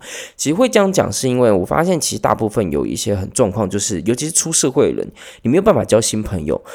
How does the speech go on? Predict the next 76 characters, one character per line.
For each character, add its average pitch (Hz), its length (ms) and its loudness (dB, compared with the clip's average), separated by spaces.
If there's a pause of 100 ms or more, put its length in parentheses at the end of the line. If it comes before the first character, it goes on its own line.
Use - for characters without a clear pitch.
(120)
但 202 160 4
你 123 60 0
交， 165 180 6
不 175 200 4
能 135 100 4
交 147 100 6
新 147 200 0
朋 135 100 2
友 95 80 2
之 98 100 2
后， 117 60 4
你 104 80 2
就 131 140 0
可 101 100 0
能 87 100 -2
跟 113 160 0
旧 123 140 2
的 113 80 6
朋 101 160 0
友 87 80 2
或 107 80 -2
是 117 100 -2
你 92 140 -2
现 - 260 4
在 110 140 2
的 80 80 0
朋 - 140 -4
友 80 60 -4
hang 90 220 -6
out， 82 80 -2
但 214 140 2
你 175 60 2
现 220 120 0
在 220 60 2
的 190 60 -4
朋 135 80 -2
友 113 160 2
可 - 420 -12
能 147 100 0
没 226 180 2
有 131 120 4
这 151 140 -2
么 98 100 -2
的 90 120 -4
优 101 260 0
质， - 260 -4 (260)
他 202 120 0
可 151 80 0
能 107 80 2
会 139 80 2
造 156 200 2
成 104 240 -4
你 101 300 -4
常 110 160 -4
常 123 100 -2
不 127 80 -6
开 - 300 -2
心， 110 280 -2 (280)
或 185 160 0
是 180 100 0
你 175 60 -2
每 101 140 -4
次 - 280 -4
跟 123 140 4
他 117 80 2
出 117 220 -2
去 110 220 0
的 85 120 -2
时 - 160 -2
候， 90 80 -2
他 107 180 -4
就 104 140 -2
是 98 60 -6
在 95 120 0
抱 95 300 4
怨， 82 260 2